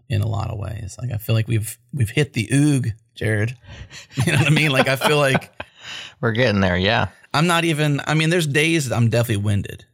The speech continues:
Speaker 1: I mean, there's definitely days where I'm like, "Oh my gosh, please can I go back to bed instead," you know?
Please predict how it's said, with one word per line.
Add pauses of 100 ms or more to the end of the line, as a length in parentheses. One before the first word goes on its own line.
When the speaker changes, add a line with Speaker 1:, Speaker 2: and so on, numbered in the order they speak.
Speaker 1:
I
mean,
there's
definitely
days
where
I'm
like,
"Oh
my
gosh, (520)
please
can
I
go
back
to
bed
instead,"
you
know?